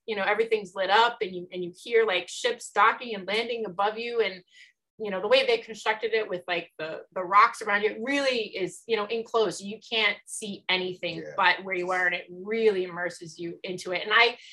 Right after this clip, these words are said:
Speaker 1: I mean, I knew they, you know, had said it's immersive and it's a whole land, but I, I was like, "Nah, nah." But then experiencing it, I, I was blown away. I, it really, truly did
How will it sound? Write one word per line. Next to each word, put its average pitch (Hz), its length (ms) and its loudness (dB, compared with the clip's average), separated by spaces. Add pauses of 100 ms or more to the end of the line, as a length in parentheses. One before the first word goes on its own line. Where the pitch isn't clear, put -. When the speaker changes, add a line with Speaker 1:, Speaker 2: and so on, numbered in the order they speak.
(480)
Speaker 1:
I 285 60 6
mean, 294 140 4
I 277 80 4
knew 349 340 2
they, 339 380 -4
you 320 80 -4
know, 320 100 -4
had 320 160 -4
said 294 140 2
it's 294 200 -4
immersive 277 300 -6 (160)
and 269 200 -12
it's 254 160 -6
a 262 40 -6
whole 269 240 -6
land, 254 140 -2
but 247 100 2
I, 269 220 4 (120)
I 233 120 0
was 247 140 -4
like, 294 120 -8
"Nah, 392 220 -6
nah." 349 260 0
But 269 140 2
then 285 140 6
experiencing 262 720 -4
it, 254 200 0
I, 185 240 0 (240)
I 208 140 6
was 226 160 0
blown 170 280 -6
away. 165 340 -6
I, 175 100 -6 (100)
it 180 160 -8
really, 185 240 -6
truly 175 320 -12
did 175 180 -12